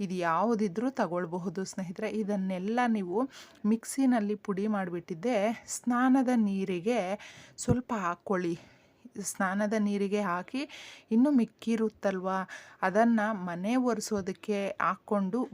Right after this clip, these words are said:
ಭಾನುವಾರ ನೀವು ಸ್ನಾನ ಮಾಡ್ಕೊಳ್ಳಿ. ನಿಮ್ಮ ಮನಸ್ಸಿಗೆ ಏನೆಲ್ಲ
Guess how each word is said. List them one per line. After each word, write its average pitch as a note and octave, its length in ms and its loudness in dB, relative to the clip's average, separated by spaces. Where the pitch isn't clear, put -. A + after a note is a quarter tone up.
ಭಾನುವಾರ G3+ 760 2
ನೀವು G3 200 -4
ಸ್ನಾನ F#3+ 540 -2
ಮಾಡ್ಕೊಳ್ಳಿ. G3 600 0
ನಿಮ್ಮ G#3 420 2
ಮನಸ್ಸಿಗೆ A3+ 960 0
ಏನೆಲ್ಲ G3+ 720 0